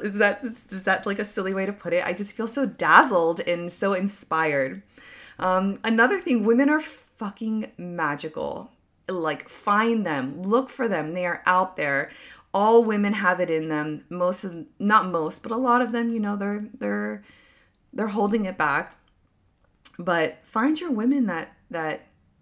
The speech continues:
that inspire you with their magic. And, and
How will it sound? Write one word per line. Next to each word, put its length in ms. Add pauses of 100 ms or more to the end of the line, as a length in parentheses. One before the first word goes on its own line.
(240)
that 180
inspire 520
you 240
with 160
their 140
magic. 680 (720)
And, 680 (640)
and 540